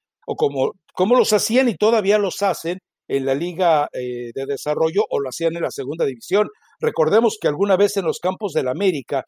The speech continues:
a los mapaches de no sé dónde, llegan, les incautan el, el autobús, se llevan a varios detenidos porque resulta que esos mapaches eran, eh, también unos mapaches dedicados al narcotráfico. Y todos sabemos las historias de la Liga de Ascenso,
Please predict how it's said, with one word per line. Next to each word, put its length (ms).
a 120
los 240
mapaches 680
de 140
no 140
sé 240
dónde, 460
llegan, 440
les 280
incautan 720
el, 360
el 400
autobús, 640
se 240
llevan 320
a 60
varios 340
detenidos 520
porque 280
resulta 340
que 120
esos 200
mapaches 680
eran, 400
eh, 280
también 380
unos 320
mapaches 600
dedicados 520
al 120
narcotráfico. 840
Y 120
todos 320
sabemos 400
las 180
historias 500
de 120
la 80
Liga 260
de 140
Ascenso, 520